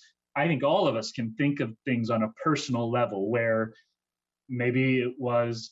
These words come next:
an unhealthy community within our family of origin. And so that led to vulnerability within our own homes or, uh, in friend networks or in school or business.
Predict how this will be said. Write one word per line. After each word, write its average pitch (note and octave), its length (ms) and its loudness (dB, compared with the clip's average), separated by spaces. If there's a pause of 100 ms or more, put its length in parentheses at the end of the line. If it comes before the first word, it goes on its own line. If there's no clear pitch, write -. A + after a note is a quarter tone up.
an B2 240 -4
unhealthy C3 680 2
community B2 460 2
within A#2 420 -2 (140)
our A2+ 180 0 (140)
family A#2 360 -2
of A2+ 120 -2
origin. A2+ 500 0
And G#2+ 160 -8
so A2 140 -2
that A#2 200 0 (200)
led A#2+ 300 0
to A#2 180 0
vulnerability A#2 600 0
within A2 200 -4
our A2+ 160 0
own A2+ 180 0 (140)
homes A2+ 380 0 (100)
or, A2+ 300 0 (400)
uh, B2 140 -8
in A#2+ 180 -2
friend C#3 380 0
networks A2+ 440 -4
or A#2 120 -4
in A2+ 120 0
school B2 840 0
or A2+ 220 -2 (160)
business. C3 420 0